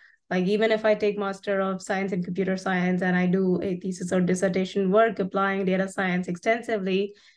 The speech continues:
then that's what's gonna show my skill as opposed to just, you know, having the theoretical knowledge, which is also important, but not going to take you, you know, too far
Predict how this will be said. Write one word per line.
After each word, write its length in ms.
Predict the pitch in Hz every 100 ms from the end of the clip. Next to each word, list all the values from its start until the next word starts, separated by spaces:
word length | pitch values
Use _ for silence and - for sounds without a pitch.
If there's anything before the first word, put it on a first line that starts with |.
| _
then 180 | - 202
that's 240 | 190 190 196
what's 220 | 208 196
gonna 200 | 202 185
show 220 | 180 190
my 200 | 180 175
skill 400 | 180 - 233 202
as 260 | 196 185 180
opposed 380 | 180 185 180 -
to 160 | 185
just, 400 | 185 190 185 -
you 100 | 190
know, 160 | 185 277
having 260 | 254 214
the 80 | 202
theoretical 460 | 196 208 185 185 202
knowledge, 300 | 180 208 214
which 160 | 220
is 100 | 214
also 240 | 202 202 208
important, 560 | 180 185 170 226 311 - - - _ _ -
but 520 | 202 190 190 180 -
not 560 | 202 202 196 196 190
going 200 | 180 196
to 80 | 190
take 280 | 190 185 180
you, 320 | 180 175 175 -
you 120 | 190
know, 100 | 180
too 220 | 180 196
far 460 | 196 165 165 175